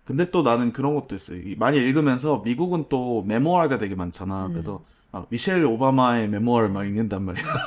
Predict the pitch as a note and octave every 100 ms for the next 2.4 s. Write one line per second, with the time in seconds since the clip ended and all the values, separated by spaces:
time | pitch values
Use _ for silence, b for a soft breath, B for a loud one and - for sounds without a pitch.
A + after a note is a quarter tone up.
0 | D#3+ - C#3 D3+ E3 A#3 B B B -
1 | C#3+ G#3 F3 D3 D3+ D3 F3 D3 - C#3+
2 | D3+ D#3+ D3 A2